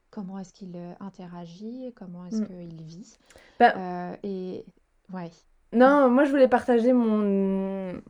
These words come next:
Speaker 2: mon rapport, euh, avec, euh, le pingouin, par exemple.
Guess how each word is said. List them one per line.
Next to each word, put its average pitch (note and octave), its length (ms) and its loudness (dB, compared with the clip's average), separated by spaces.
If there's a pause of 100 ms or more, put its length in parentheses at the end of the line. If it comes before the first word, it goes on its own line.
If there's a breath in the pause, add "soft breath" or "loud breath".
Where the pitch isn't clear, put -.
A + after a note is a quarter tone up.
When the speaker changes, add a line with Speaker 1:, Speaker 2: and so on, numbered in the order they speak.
(120)
Speaker 2:
mon F#3+ 180 -2
rapport, G3 520 0
euh, E3+ 340 0 (320)
avec, F#3 380 -6
euh, F#3 80 0
le F#3+ 140 2
pingouin, G3+ 440 0
par C4+ 180 2
exemple. A3 500 -2